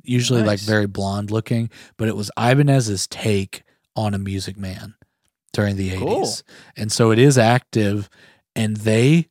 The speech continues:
Speaker 1: sound amazing, and they look really freaking
Speaker 2: I'll
Speaker 1: cool.
Speaker 2: check 'em out, dude.
Speaker 1: And people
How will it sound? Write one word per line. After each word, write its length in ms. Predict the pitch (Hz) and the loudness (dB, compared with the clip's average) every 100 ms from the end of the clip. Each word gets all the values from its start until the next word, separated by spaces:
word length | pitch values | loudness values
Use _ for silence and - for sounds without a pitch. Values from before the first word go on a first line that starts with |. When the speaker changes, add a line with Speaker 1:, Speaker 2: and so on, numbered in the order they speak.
| - | -8
Speaker 1:
sound 640 | - - 101 98 98 95 _ | -6 -4 -4 -4 -8 -12 _
amazing, 920 | 113 107 107 107 123 147 107 98 - _ _ _ _ _ | -4 -2 -2 0 2 2 0 -6 -18 _ _ _ _ _
and 180 | 123 117 | -4 -2
they 140 | 110 101 | -2 -2
look 420 | 92 101 113 - - | -4 -6 -6 -10 -12
really 300 | 107 107 107 | -10 -10 -14
freaking 420 | - 107 104 107 | -12 -12 -10 -12
Speaker 2:
I'll 80 | 110 | -8
Speaker 1:
cool. 140 | 104 101 | -6 -2
Speaker 2:
check 180 | 135 131 | -2 -4
'em 100 | 156 | -6
out, 280 | 185 226 | -8 -10
dude. 160 | 104 123 | -12 -12
Speaker 1:
And 120 | 104 | -8
people 500 | 101 104 110 110 110 | -6 -4 0 0 -2